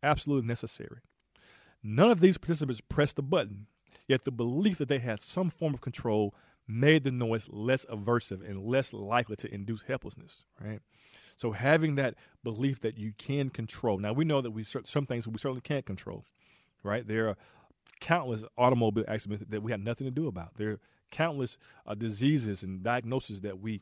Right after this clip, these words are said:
come in our life, but not, not because of maybe eating or exercising, but just because of genetics, things that we certainly have no control over. But there are many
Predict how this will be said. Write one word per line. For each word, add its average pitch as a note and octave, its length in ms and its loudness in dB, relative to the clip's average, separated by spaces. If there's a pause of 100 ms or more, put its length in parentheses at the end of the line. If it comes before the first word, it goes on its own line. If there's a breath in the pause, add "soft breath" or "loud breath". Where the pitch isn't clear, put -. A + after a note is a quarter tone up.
come C#3 240 0
in A#2+ 60 0
our A2 140 2
life, B2 320 0
but G#2 140 -4 (440 soft breath)
not, B2+ 260 -2
not E3 180 2
because D#3+ 300 2
of B2+ 280 2
maybe A2+ 320 -4 (140)
eating A#2+ 360 2
or F#2 160 -4
exercising, G#2+ 540 -2
but A2+ 100 -6
just - 140 -10
because D#3+ 160 -2
of D3 80 -2
genetics, E3 380 4
things E3 180 0
that D3 80 -2
we E3+ 100 -4
certainly E3 240 -2
have A#2+ 140 -2
no B2 240 0
control G#2+ 420 -4
over. F2+ 220 -8 (640 loud breath)
But F3+ 160 4
there G3+ 220 2
are D#3+ 120 8
many D3+ 320 4